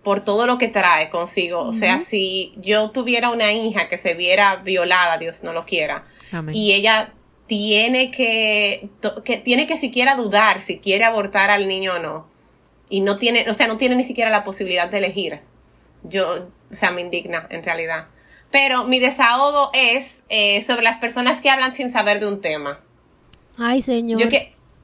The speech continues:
Speaker 1: hombres dando tesis doctorales de cómo afecta emocionalmente a una mujer el hacerse un aborto.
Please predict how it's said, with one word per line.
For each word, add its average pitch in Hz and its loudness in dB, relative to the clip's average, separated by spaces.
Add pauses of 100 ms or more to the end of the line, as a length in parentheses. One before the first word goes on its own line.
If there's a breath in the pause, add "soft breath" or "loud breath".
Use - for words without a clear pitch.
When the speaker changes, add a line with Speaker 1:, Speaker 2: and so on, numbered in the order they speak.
(540)
Speaker 1:
hombres 330 4
dando 262 2
tesis 269 -2
doctorales 240 2
de 208 0
cómo 320 4
afecta 302 2
emocionalmente 247 -2
a 208 4
una 233 0
mujer 208 -4
el 196 -4
hacerse 185 -8
un 185 -6
aborto. 170 -10